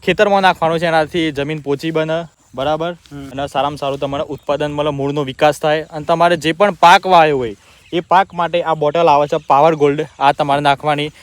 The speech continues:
Speaker 1: એટલે તમે કોઈ પણ પાક વાવ્યો, કોઈ પણ વાવેતર કર્યું, તો એનામાં સારામાં સારું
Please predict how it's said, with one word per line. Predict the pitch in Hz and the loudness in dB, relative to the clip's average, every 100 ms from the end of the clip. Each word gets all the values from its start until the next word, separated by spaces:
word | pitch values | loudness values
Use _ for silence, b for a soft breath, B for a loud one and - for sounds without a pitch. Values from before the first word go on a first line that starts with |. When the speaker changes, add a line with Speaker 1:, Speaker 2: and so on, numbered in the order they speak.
| b b | b b
Speaker 1:
એટલે | 151 156 | -4 -2
તમે | 160 160 | -2 -2
કોઈ | 156 151 | -2 -2
પણ | - 160 | 0 -2
પાક | 151 139 143 - | 2 4 4 2
વાવ્યો, | 147 147 | -2 0
કોઈ | 147 | -2
પણ | 156 151 | -2 2
વાવેતર | 135 170 196 190 | 4 4 4 2
કર્યું, | 175 170 170 | 2 0 0
તો | 170 | 0
એનામાં | 151 156 | 0 0
સારામાં | 151 143 147 147 | 0 0 0 0
સારું | 147 156 | 0 0